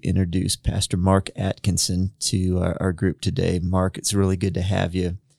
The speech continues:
Um, Mark recently retired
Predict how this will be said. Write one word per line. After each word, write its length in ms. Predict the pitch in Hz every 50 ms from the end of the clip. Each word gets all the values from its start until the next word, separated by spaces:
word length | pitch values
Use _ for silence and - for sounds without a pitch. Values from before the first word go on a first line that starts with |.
| _ _ _ _ _ _ _ _ -
Um, 500 | 113 104 98 95 95 95 95 - - - _ _ _ _ _ _ _ -
Mark 420 | 104 104 107 113 131 131 - - - _ _ _ 90
recently 920 | 92 104 117 131 143 - - - - - - 87 85 87 104 113 139 151 - _ _ _ _ _
retired 760 | - - - - 104 98 95 101 101 101 101 113 127 143 135